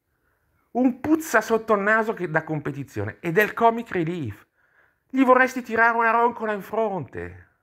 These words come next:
E poi siamo... Quando dico il problema del, di questi film è che ci deve essere un maestro d'armi bravo. Ma qui, qui c'era,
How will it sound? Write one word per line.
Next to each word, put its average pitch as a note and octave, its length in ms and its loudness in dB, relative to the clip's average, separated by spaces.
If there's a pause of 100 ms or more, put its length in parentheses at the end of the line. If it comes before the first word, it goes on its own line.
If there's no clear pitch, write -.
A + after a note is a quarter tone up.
(1300)
E - 180 -2
poi D#3 520 2
siamo... C3 400 -8 (440)
Quando G#3 240 -2
dico F3+ 320 2
il D3+ 140 -6
problema D#3+ 380 0
del, A2+ 340 -2
di G2+ 120 -10
questi D3+ 280 -2
film G#2 300 -6
è G#2 80 -6
che - 260 -10 (640)
ci - 180 -8
deve D#3+ 220 4
essere B2 260 -6
un G#2+ 100 -4
maestro G#2+ 360 -4
d'armi G2+ 240 -4
bravo. G2+ 260 -4
Ma G#3+ 160 -4
qui, - 140 -12
qui D4 140 2
c'era, F3+ 500 2